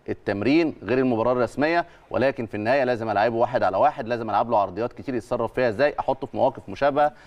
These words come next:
للي حصلت عشان يكون التصرف بشكل جيد، ومش والتر وبالي-، وبواليا وبس، لا ده كل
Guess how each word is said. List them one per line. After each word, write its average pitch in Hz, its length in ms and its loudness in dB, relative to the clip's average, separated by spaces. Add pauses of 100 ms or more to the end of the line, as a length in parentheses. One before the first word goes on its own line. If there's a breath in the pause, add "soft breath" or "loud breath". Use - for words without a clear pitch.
(180 loud breath)
للي 110 240 0
حصلت 139 360 -2
عشان 123 300 -2
يكون 113 280 -4 (100)
التصرف 120 600 -2
بشكل 113 420 -4 (140)
جيد، 123 300 0
ومش 95 220 -8
والتر 117 240 -2
وبالي-، 113 360 0
وبواليا 107 400 0
وبس، 113 320 0 (300 loud breath)
لا - 180 2 (120)
ده 92 100 -8
كل 127 340 -4